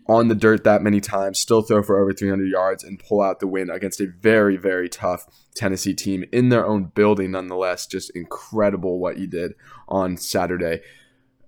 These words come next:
afternoon, I guess, Eastern time. Ja'Marr Chase continues to be excellent alongside T Higgins, who also had a very good game.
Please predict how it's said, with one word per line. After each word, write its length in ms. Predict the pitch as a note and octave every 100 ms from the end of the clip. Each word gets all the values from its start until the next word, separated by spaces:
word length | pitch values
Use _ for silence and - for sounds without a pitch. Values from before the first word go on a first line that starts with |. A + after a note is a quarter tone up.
| -
afternoon, 680 | D#2 - F2+ F#2 F#2+ G2 -
I 120 | G2+
guess, 340 | G2 G2+ -
Eastern 340 | - G2+ G2+ G2
time. 300 | G#2+ G2+ G2+ _ _ _ _ _ - _ _ _ _ _ _ _ _ _ _ A#2
Ja'Marr 320 | A#2 A#2 A#2
Chase 460 | - A#2+ A#2 C3+ -
continues 380 | B2 B2+ B2
to 80 | A#2+
be 140 | A#2 -
excellent 480 | A2+ - A2+ A2 -
alongside 640 | G2+ G2+ G#2 - G#2 F#2+
T 240 | - G#2+ F#2+
Higgins, 520 | G2+ G2+ G#2 G2+ -
who 180 | G2 -
also 340 | F#2 F#2+ G2+
had 140 | G2+
a 60 | F#2
very 260 | F#2 F#2+ F#2
good 200 | F#2+ F2
game. 300 | F#2+ G2